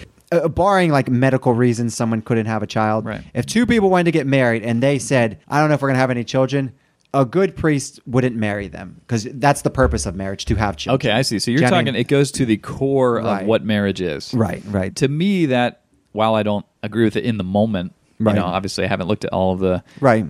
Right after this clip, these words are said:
Speaker 2: Genesis passages and stuff
Speaker 1: And
Speaker 2: to
Speaker 1: you're right, and not,
Speaker 2: s-, in,
Speaker 1: right,
Speaker 2: in
Speaker 1: go
Speaker 2: that
Speaker 1: ahead.
Speaker 2: context, but that is a more sound argument to me than the idea of, um,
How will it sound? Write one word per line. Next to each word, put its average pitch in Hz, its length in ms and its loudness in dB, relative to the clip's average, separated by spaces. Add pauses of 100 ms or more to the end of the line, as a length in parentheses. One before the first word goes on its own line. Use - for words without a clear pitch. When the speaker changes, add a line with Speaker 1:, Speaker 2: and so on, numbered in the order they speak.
Speaker 2:
Genesis 104 340 0
passages 101 460 -2
and 95 120 -2
stuff - 200 -6
Speaker 1:
And 233 100 0
Speaker 2:
to - 20 0
Speaker 1:
you're 240 80 -2
right, 170 120 2
and 190 80 2
not, 226 160 2
Speaker 2:
s-, 160 60 -2
in, 147 100 2
Speaker 1:
right, 147 100 4
Speaker 2:
in - 60 2
Speaker 1:
go - 60 2
Speaker 2:
that 147 80 0
Speaker 1:
ahead. 123 60 -6
Speaker 2:
context, 135 640 -4
but 120 260 0 (280)
that 147 240 2
is 120 100 0
a 123 40 0
more 113 180 0
sound 107 320 -2
argument 98 400 -2
to 95 80 -8
me 95 180 -2
than 95 160 0
the 92 120 -2
idea 92 320 2
of, 87 300 2 (400)
um, 90 460 -2